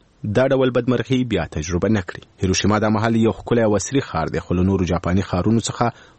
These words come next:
په دې مختلف دی چې دغلته لا هم د نړۍ د لومړۍ اټومي حملې د قربانیانو په درناوي په دې برید کې د یوې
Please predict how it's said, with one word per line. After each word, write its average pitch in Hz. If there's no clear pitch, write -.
په 85
دې 104
مختلف 143
دی 139
چې -
دغلته 131
لا 131
هم 110
د 98
نړۍ 104
د 110
لومړۍ 101
اټومي 95
حملې 92
د 113
قربانیانو 87
په -
درناوي 110
په 113
دې 139
برید 95
کې -
د 90
یوې 82